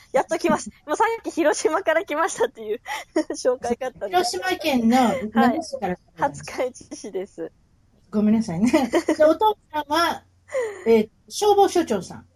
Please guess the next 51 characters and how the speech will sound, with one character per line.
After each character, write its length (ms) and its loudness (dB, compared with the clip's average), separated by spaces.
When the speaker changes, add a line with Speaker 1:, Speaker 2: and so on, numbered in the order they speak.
Speaker 1:
消 220 0
防 160 2
署 200 -2
長 360 0
を 80 4
や 200 2
っ 60 -10
て、 200 0
今 260 0
は、 180 2
あ、 60 2
ま 120 0
あ、 60 -2
今 220 -4
も 200 -4
ち 80 -10
ょ 40 -12
っ 20 -20
と 340 -4
会 160 0
社 140 0
で 100 -2
ど 80 0
っ 60 -6
か 100 -6
で 80 -6
働 340 -2
い 40 -14
て 80 -4
ま 100 -2
す 140 -18
け 100 -2
れ 120 -8
ど。 180 -6
Speaker 2:
ね。 380 0
で 160 -4
も 60 4
ま 140 4
あ、 40 2
Speaker 1:
は 80 0
い。 40 -4
Speaker 2:
あ 20 -4
な 60 -10
た 380 -10
の 40 -4
小 160 -4
さ 80 0
い 40 -2
時 200 -2
は 160 2
し-、 200 -14